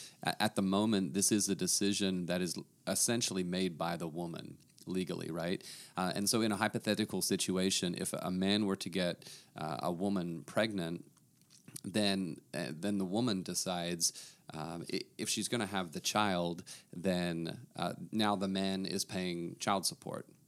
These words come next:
for a child that maybe he didn't want. Or if the, if the woman is making the choice to abort the child, he's now not having a say in a child that he was wanting to raise.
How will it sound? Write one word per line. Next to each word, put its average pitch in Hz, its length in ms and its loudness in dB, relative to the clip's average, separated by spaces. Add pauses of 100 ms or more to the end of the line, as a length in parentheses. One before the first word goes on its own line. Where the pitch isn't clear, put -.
(120)
for - 180 0
a 98 60 0
child 95 300 0
that 92 100 -4
maybe 92 240 -4
he 90 140 -8
didn't 87 260 -8
want. 95 300 -6 (460)
Or 107 200 4
if 90 260 -4
the, 87 300 0 (100)
if 92 140 -8
the 92 80 -2
woman 104 280 2
is 90 160 0
making 92 300 0
the 90 80 0
choice 92 520 0
to 90 300 0
abort 87 360 -2
the - 80 -6
child, 85 500 -2 (220)
he's 107 180 -2
now 92 340 0
not 95 220 -4
having 87 300 -4
a 87 40 -8
say 92 280 0
in 90 80 0
a 90 60 -4
child 90 280 -2
that 85 140 -4
he 92 80 -4
was 85 180 -6
wanting 87 300 -4
to - 80 -4
raise. 87 440 0